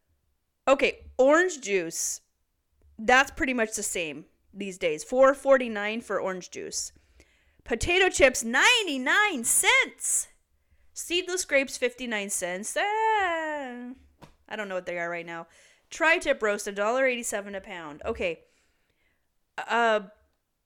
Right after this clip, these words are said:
some of those things, lobster tail, does that say lobster tails? Lobster tails, nine ninety-eight a pound. Dang. That's gone up.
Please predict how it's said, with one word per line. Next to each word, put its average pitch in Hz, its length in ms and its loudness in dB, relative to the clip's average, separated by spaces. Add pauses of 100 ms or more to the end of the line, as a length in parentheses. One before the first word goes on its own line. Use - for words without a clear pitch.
(320)
some 302 240 2
of 359 80 -2
those 349 220 0
things, 269 340 -4 (1040)
lobster 320 580 2
tail, 330 360 6
does 247 160 2
that 494 140 4
say 440 180 2
lobster 269 520 -2
tails? 453 420 -4
Lobster 330 420 2
tails, 302 280 0
nine 262 300 -8
ninety-eight 269 920 -2 (200)
a 202 100 4
pound. 170 460 -8 (1200)
Dang. 262 960 8 (500)
That's 240 360 6
gone 190 300 2
up. 165 340 -4